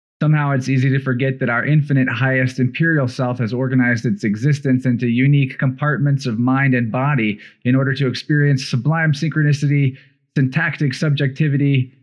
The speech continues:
never-ending novelty, and conscious creativity. But when we do remember this core truth, we are taking a more mindful path through the gardens of our mind,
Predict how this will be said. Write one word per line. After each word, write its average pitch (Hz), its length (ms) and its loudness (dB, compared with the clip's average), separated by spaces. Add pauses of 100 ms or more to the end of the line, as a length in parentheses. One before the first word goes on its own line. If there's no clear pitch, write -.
(140)
never-ending 160 640 2
novelty, 139 520 0
and 113 240 -2
conscious 143 540 0
creativity. 123 880 0 (320)
But 143 140 0
when 147 160 4
we 143 140 4
do 180 200 0
remember 156 400 2
this 127 200 0
core 131 240 0
truth, 131 340 -2
we 135 140 0
are 131 80 0
taking 151 440 0
a 120 60 4
more 117 240 0
mindful 147 600 0
path 127 540 -2
through 117 160 0
the 104 80 0
gardens 113 440 -2
of 107 120 -4
our 107 120 -2
mind, 90 520 0